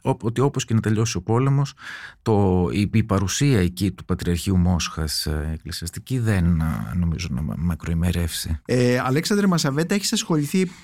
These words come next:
Speaker 2: ε, με την, ε, ελληνική διασπορά σε, στα διάφορα βιβλία σου. Ε, θυμίζω, έχεις, ε, βιβλία για την Κωνσταντινούπολη, για την Μικρά Ασία, αλλά έχεις γράψει επίσης για τη Μέση Ανατολή, για την Ανατολική Ευρώπη.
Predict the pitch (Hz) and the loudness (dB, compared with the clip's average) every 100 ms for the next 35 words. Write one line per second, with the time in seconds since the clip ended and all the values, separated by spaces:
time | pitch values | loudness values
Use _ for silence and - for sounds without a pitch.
0 | 110 107 113 113 113 113 107 110 101 101 | -10 -2 0 0 0 0 0 2 2 0
1 | 95 104 101 98 127 127 117 - 98 95 | 0 0 0 -2 -2 -2 -2 -2 -2 0
2 | 87 101 117 - _ - - 107 98 87 | 0 -2 -6 -16 _ -12 -6 -4 -2 -4
3 | - 95 92 95 95 90 85 82 82 85 | -4 -2 -2 -4 -6 -6 -6 -6 -4 -4
4 | 85 - 117 - _ _ _ _ _ - | -6 -8 -10 -14 _ _ _ _ _ -18
5 | - 95 95 92 101 - - 113 - 101 | -8 -4 -2 -4 -6 -12 -14 -8 -2 0
6 | 98 101 92 95 - 95 - - - 52 | 2 0 -2 -4 -6 -4 -2 -2 -4 -6
7 | 50 50 - - - 104 90 90 95 95 | -8 -8 -10 -12 -8 -6 -4 -2 -2 -2
8 | 92 - 92 107 110 113 107 87 87 90 | -4 -6 -6 -4 -4 0 0 0 -2 -4
9 | 90 90 90 92 92 95 92 92 95 95 | -2 -2 -4 -6 -6 -4 -4 -4 -4 -4
10 | - 92 90 90 101 - _ - _ _ | -4 -2 -2 -2 -6 -12 _ -20 _ _
11 | - 113 120 113 104 104 104 113 104 95 | 0 2 2 0 0 0 0 -4 -2 -2
12 | - 107 104 113 117 101 104 120 120 117 | -2 -4 -4 -2 0 0 0 -2 -4 0
13 | 120 95 92 95 95 92 90 90 90 87 | 0 2 0 -2 -2 -2 -2 0 -2 -2
14 | 87 87 98 101 101 101 98 - 110 95 | -4 -6 -4 -2 -2 -2 -4 -2 -2 0
15 | 95 90 | -2 -4